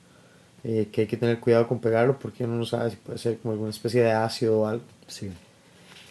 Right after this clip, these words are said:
Speaker 1: Es como en esa parte, unos consejos, ¿verdad? Usted le llega un paquete, es raro, y tenga cuidado, podría ser anthrax.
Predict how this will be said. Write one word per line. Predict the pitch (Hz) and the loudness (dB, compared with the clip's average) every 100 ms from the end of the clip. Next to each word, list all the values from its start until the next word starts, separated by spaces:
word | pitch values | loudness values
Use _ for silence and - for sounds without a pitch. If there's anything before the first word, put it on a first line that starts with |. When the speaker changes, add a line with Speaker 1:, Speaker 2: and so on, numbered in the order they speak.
| - - - _ - - | -20 -20 -20 _ -6 8
Speaker 1:
Es | 143 135 | 8 8
como | 156 131 | 6 6
en | |
esa | 131 143 | 6 4
parte, | 143 - | 4 4
unos | 131 135 | 2 0
consejos, | 135 147 151 113 | 0 2 2 4
¿verdad? | 117 | 4
Usted | 117 117 | 2 0
le | |
llega | 120 135 | 0 2
un | |
paquete, | 135 127 151 135 127 | 2 6 6 8 8
es | 127 | 8
raro, | 131 131 | 8 8
y | 117 117 - | 6 2 -12
tenga | - 101 110 | -8 -6 -6
cuidado, | - 110 143 147 131 - - | -8 -10 -10 -10 -14 -10 -4
podría | 104 104 107 | -2 -2 -4
ser | 113 | -2
anthrax. | 110 127 156 135 - | -2 -2 -6 -12 -12